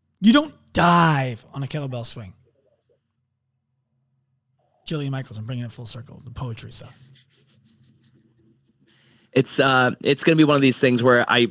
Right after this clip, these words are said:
Speaker 2: again, I'm excited with what you guys are doing. I, I'm, uh, I love the fact you guys are gonna be giving these guys some level of business acumen. Um, 'cause again, it's, it's like giving, you, being a trainer, you, you get out there, like, "Hey man, you got this amazing bullet, this amazing weapon."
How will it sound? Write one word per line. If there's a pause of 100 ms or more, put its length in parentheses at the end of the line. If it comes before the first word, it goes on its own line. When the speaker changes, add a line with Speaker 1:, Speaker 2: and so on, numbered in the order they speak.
(100)
Speaker 2:
again, (240)
I'm
excited
with
what
you
guys
are
doing.
I,
I'm, (120)
uh,
I
love
the
fact
you
guys
are
gonna
be
giving
these
guys
some
level
of
business
acumen. (580)
Um, (720)
'cause
again,
it's,
it's
like
giving,
you,
being
a
trainer,
you,
you
get
out
there,
like,
"Hey
man,
you
got
this
amazing
bullet,
this
amazing
weapon."